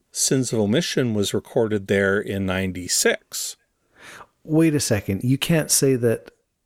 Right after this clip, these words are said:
Speaker 2: Kingdom of Flaunt was
Speaker 1: Kingdom of Flaunt, according to the liner notes from The Tank,
Speaker 2: Which we've
Speaker 1: was
Speaker 2: already
Speaker 1: re-
Speaker 2: established are full of mistakes.
Speaker 1: <laughs> Yeah. But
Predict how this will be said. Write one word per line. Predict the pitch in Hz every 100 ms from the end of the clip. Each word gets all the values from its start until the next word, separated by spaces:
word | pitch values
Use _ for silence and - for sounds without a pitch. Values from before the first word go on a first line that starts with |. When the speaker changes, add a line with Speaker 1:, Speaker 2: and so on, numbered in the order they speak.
| _ _ -
Speaker 2:
Kingdom | 139 123 120
of | 107
Flaunt | - 117 107 107 -
was | 110 104 98 95 - -
Speaker 1:
Kingdom | 160 160 160
of | 143
Flaunt, | - 143 139 131 _ _ _ _ _ _ _ -
according | - - 135 139 143
to | - - 123
the | 110
liner | 117 139 147
notes | 139 135 135 - - - - _
from | - 127 120 117
The | 101
Tank, | - 156 113 104 - - _ _ _ _
Speaker 2:
Which | 123 117 -
we've | 117
Speaker 1:
was | 107 110
Speaker 2:
already | 131
Speaker 1:
re- | 135
Speaker 2:
established | 113 - 123 110 107 101 - - - -
are | 113 101 98 104 139 - - -
full | - - 120
of | 117
mistakes. | 135 - - 101 - - - - _ -
Speaker 1:
<laughs> | - 208 - -
Yeah. | 156 82 - _ _ - - -
But | 135 131 104